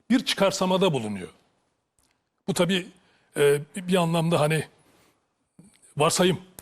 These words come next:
tamamen varsayım. Buradan yola çıkarak bir insanı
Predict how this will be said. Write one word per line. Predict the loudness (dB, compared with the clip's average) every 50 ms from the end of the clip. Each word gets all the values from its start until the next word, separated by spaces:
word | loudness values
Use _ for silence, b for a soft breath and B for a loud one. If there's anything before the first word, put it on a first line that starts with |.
| -20 _ -2
tamamen | 0 2 2 2 0 -2 -2 -2
varsayım. | -2 -2 -2 -4 -8 -12 -14 _ _ _ _ _ _ _ _ _ _ _ _ _ _ _ _ _ _ _ _ 0
Buradan | 2 2 4 4
yola | 4 4 4 4 4 2
çıkarak | 0 0 0 0 0 -2 -4 -6
bir | -8
insanı | -6 -6 -6 -4 -4 -4 -2 -2 -4